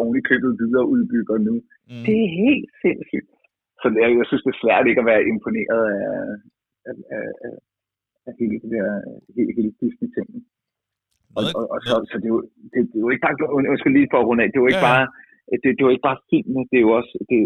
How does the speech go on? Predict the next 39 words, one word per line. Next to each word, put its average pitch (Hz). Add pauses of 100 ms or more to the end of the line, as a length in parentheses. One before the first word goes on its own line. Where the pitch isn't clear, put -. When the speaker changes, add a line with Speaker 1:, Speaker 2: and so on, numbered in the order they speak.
Speaker 1:
det -
er 110
jo - (120)
tegneserier, 120
det, 107 (300)
det 123
er 107
legetøj, 107 (120)
det 107 (120)
er, 113 (880)
det 135 (120)
er 123 (140)
så 139 (180)
stort - (340)
Disney, 123 (140)
og 113 (140)
det 113
er 120 (120)
så, 139 (300)
det, 127 (140)
det 117
er 113
så 131 (120)
holdbart, 123 (180)
at, 110 (140)
at, - (160)
øh, 107 (540)
Anders 113 (100)
And, 120
Mickey 113
Mouse, 110
Fedtmule, 113 (300)
øh, 107 (160)
Disney 127
Sjov 110
om 107
fredagen. 110 (280)
Speaker 2:
Ja. 101 (240)
Speaker 1:
Altså, 110